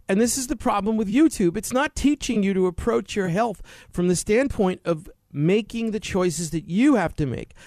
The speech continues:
Not your neighbor, not your neighbor's neighbor, not your neighbor's neighbor, neighbor, not your son,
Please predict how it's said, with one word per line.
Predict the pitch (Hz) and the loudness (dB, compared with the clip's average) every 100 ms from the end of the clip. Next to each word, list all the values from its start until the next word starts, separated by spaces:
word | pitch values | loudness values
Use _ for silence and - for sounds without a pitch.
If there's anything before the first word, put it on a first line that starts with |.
| - | -2
Not | 135 151 196 - | 2 2 2 2
your | 240 | 2
neighbor, | 208 160 151 180 | 4 2 2 2
not | 185 160 147 - | 2 2 0 0
your | 156 | 0
neighbor's | 156 185 185 170 139 | 2 2 2 0 0
neighbor, | 139 139 151 175 | 0 2 2 0
not | 151 151 | 0 0
your | 165 165 | 0 2
neighbor's | 151 151 151 143 | 2 2 -2 -4
neighbor, | 135 139 135 156 | -2 0 0 -4
neighbor, | 131 127 156 | -2 -2 -2
not | 170 135 - | -2 -2 -4
your | 160 151 | -4 -2
son, | - 131 135 | -2 -2 -2